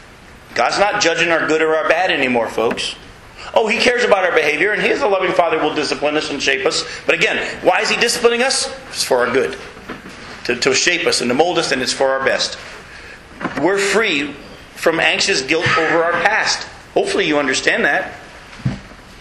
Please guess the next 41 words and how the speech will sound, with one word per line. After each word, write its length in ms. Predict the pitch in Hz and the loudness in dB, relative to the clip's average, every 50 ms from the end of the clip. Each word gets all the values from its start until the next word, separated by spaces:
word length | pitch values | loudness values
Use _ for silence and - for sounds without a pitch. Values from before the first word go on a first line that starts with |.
| - - - - - - - - - - - - - - - - - - | -20 -20 -20 -20 -20 -20 -20 -20 -20 -20 -20 -20 -20 -20 -20 -20 -8 -2
I 80 | - 151 | 0 2
know 120 | 175 170 | 2 2
how 80 | 160 185 | 2 2
many 160 | 190 185 170 | 2 2 0
times 400 | 175 - 185 190 190 175 147 - - | 2 2 4 4 4 2 0 0 2
God, 320 | 156 156 156 160 156 151 | 2 2 2 2 2 2
u-, 180 | 156 156 156 147 151 | 0 0 0 0 0
or, 500 | 143 135 127 135 135 131 135 135 135 127 | 0 0 0 -2 0 0 0 2 2 2
or 120 | 131 131 131 | 2 2 2
Satan 240 | - 180 180 180 | 2 2 2 2
used 140 | 170 147 - | 0 0 0
to 60 | 151 | 0
whisper 240 | 151 170 170 170 170 | 0 0 0 0 0
in 60 | 156 | 2
my 180 | 156 160 160 156 | 2 2 2 2
ear 200 | 165 175 170 156 | 2 2 2 2
as 100 | 139 127 | 0 0
a 60 | 135 | 0
young 180 | 147 151 147 143 | 0 0 0 2
boy, 280 | 156 160 151 135 123 104 - - - | 2 2 2 0 0 -2 -4 -2 0
after 300 | - 139 - - 175 170 | 0 0 2 0 0 0
salvation, 600 | - - 156 151 147 160 175 160 - - 139 127 | 2 2 2 2 2 2 0 0 0 -2 -2 -2
and 80 | 117 - | -2 0
think, 240 | 147 147 131 - - - - - - | 0 -2 -2 -4 -8 -12 -12 -8 -4
"Oh, 80 | 107 107 | 0 0
one 140 | 127 147 151 | 2 2 2
day 300 | 135 127 123 117 117 - - - | 2 0 0 0 -4 -6 -4 -2
they're 100 | 139 143 | 0 0
gonna 140 | 147 139 | 0 0
find 220 | - 147 139 147 151 | 2 2 2 2 2
out 80 | 147 | 2
about 200 | 139 127 117 - - | 2 2 2 2 2
that." 280 | 117 113 - - - - - - - - - - - - - - - - - - - - - - - - - - - - - - - - - - - - - - - - - - - - - - - - - - - - - - - - - - - - - - - - - 165 143 113 | 0 0 0 -4 -8 -12 -14 -14 -14 -14 -14 -14 -14 -18 -18 -18 -18 -18 -18 -18 -16 -16 -16 -16 -16 -18 -20 -20 -20 -20 -20 -20 -20 -20 -20 -20 -20 -18 -16 -16 -16 -16 -18 -20 -20 -16 -14 -12 -12 -12 -12 -14 -14 -14 -16 -18 -20 -20 -20 -20 -20 -20 -20 -20 -20 -20 -18 -16 -8 -4
God 180 | 135 135 147 151 | -2 -2 0 0
said, 180 | - 143 123 | -2 -2 0
"You're 100 | 113 120 | -2 -2
free. 260 | - - 160 170 156 - | -2 0 0 0 0 -2
I've 1200 | - - - - - - - - - - - - - - - - - - - - - - - - | -6 -10 -14 -18 -20 -20 -20 -20 -20 -20 -20 -20 -20 -20 -20 -20 -20 -20 -20 -20 -20 -20 -6 -2
already 160 | 113 117 123 120 | -2 0 0 0
forgiven 380 | - 135 131 143 156 147 123 | -2 0 0 0 2 2 0
it. 100 | 104 - | -2 -4